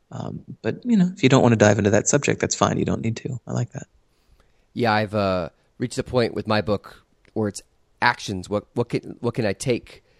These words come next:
Speaker 2: What can I give to people? What can I
Speaker 1: Yeah.
Speaker 2: give? What, what can I arm people with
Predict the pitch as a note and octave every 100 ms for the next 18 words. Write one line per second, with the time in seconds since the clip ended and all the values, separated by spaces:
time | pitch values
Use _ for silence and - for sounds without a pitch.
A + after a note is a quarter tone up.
0 | _ _ _ _ - B2 A#2 G2 A#2+ -
1 | A#2 - G2 E2+ A#2 _ _ _ G#2+ C3
2 | A2 G#2 - - F2 B2 - - D3 -
3 | D#3 D#3+ C3+ A2+ B2+ C3 B2+ G#2 G2+ F#2
4 | -